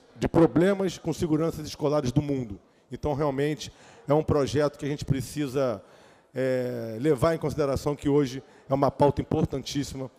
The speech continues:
pro nosso país. Então, muito obrigado mais uma vez, presidenta Gisela Monteiro, e vamos agradecer aos meus colegas que retiraram as emendas e voltaremos com as emendas em segunda. Obrigado.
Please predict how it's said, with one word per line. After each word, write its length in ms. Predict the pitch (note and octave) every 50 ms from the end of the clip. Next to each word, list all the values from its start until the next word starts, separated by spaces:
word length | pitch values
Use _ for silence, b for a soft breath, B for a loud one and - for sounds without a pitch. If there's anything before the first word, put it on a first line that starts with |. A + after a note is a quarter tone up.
| b b b
pro 100 | _ C#3
nosso 240 | C3+ C#3 C3+ - -
país. 340 | - C#3+ A#2+ A2+ A2 G2+ -
Então, 120 | - C#3 C3+
muito 220 | D3 E3+ D#3+ -
obrigado 380 | E3 D#3 D3 B2 D3 D3 C#3 C3
mais 140 | C#3 B2 A#2
uma 140 | C3+ B2+
vez, 400 | A2+ A#2+ C#3+ D3 C#3+ - - - b b b b b _
presidenta 500 | B2+ B2+ A#2+ B2 C#3 C3 - C3 C3+ - - _ _ _ _ _ _
Gisela 280 | A2 G2+ C#3+ C#3+ C#3
Monteiro, 500 | C3 B2+ A#2+ A#2 - C#3 D3 D3 C#3+ C#3 B B B B B B _
e 720 | C#3 C3 C#3 C#3 C#3 C3+ C3+ C3 C3 B2 A#2 A#2 A#2 - - -
vamos 460 | - A#2 C#3+ D3 C#3 - - - - b b b b b b b b b _
agradecer 640 | _ C3+ B2+ D3+ D#3+ D#3 D#3 D3 C#3 - - D3+ D3+
aos 100 | D3 C3+
meus 180 | C3+ D3 C3+ -
colegas 480 | - C#3+ C3+ C#3+ C#3+ B2 C3+ A#2 -
que 160 | - C#3+ C#3+ A#2+
retiraram 500 | C3 D#3 - - D3+ D3+ D#3+ E3 D#3+ C#3+
as 240 | B2 C#3+ D3 A#2+
emendas 560 | C#3+ C#3 C3+ D3 D#3 D#3 C#3+ D#3 D3 A#2 - B B B B B B C#3
e 100 | C#3 C3
voltaremos 580 | A#2 B2 D#3+ D#3 - E3 D3 C3 D3 D3+ D3
com 100 | - D3
as 100 | C3+ A#2+
emendas 420 | C#3 C3+ C#3 C#3 C3+ C3 B2 - B B B B B B B B C3+
em 60 | A#2
segunda. 480 | - - C3 G2+ A2+ G#2 F#2+ F2+ F2 - _
Obrigado. 380 | _ C3 C3 A2+ A#2+ G2+ F2+